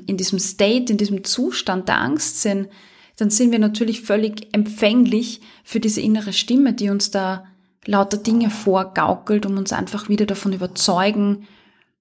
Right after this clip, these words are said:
ähm, und in dieses scheinbare Sicherheitsnetz der Diäten zurückzukehren.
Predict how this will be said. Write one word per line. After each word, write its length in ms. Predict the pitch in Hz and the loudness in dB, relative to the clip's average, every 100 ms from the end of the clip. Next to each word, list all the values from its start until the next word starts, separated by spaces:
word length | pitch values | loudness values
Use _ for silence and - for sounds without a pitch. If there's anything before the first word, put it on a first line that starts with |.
| _ _ _ _ _ _ _ _ _ | _ _ _ _ _ _ _ _ _
ähm, 360 | 185 185 180 180 | -2 0 0 -4
und 420 | 185 190 185 185 | -4 -2 -2 -2
in 300 | 185 180 - | -4 -4 -4
dieses 600 | 190 185 180 180 - - | -2 0 2 2 0 -2
scheinbare 720 | - - 185 208 208 180 180 | 0 2 4 4 4 4 4
Sicherheitsnetz 1040 | 196 - 247 - 190 175 - - 190 196 - | 4 4 4 2 0 0 0 0 0 -2 -2
der 100 | 185 | -2
Diäten 480 | 180 165 208 185 180 | -4 -4 -2 -2 -2
zurückzukehren. 840 | - 214 240 - - - - 180 | -2 -2 -2 -6 -6 -10 -12 -12